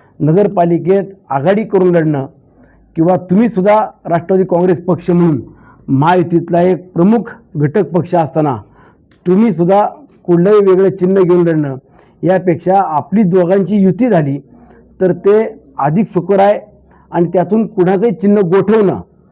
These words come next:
हे कार्यकर्त्यांना किंवा कुठल्याही पदाधिकाऱ्याला पटणारा विषय नाही आहे. आणि म्हणून त्या ठिकाणी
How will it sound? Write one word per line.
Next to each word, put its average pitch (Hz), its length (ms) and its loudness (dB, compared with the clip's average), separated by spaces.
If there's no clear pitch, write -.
हे 196 100 2
कार्यकर्त्यांना 180 800 0
किंवा 180 340 0
कुठल्याही 165 280 0
पदाधिकाऱ्याला 156 720 -2
पटणारा 165 460 0
विषय 151 300 -4
नाही 160 260 2
आहे. 190 100 2
आणि 160 120 -2
म्हणून 180 180 0
त्या 190 100 0
ठिकाणी 175 440 0